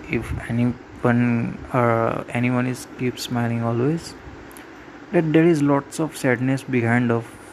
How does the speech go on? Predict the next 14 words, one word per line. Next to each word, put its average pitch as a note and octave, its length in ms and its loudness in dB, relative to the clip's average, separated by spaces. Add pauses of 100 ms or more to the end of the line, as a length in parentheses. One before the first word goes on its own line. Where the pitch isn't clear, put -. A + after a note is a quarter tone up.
(440)
the - 80 -4
person - 560 -6 (560)
who C3 80 4
are, A#2+ 160 4 (220)
who C#3+ 100 6
is B2 100 2
smiling. - 560 -6 (2750)
So F3+ 800 2 (1900)
I C#3 100 6
have C#3+ 260 4
to F3 100 -2
tell B2+ 220 2
you A2 100 -6
that A2+ 280 -4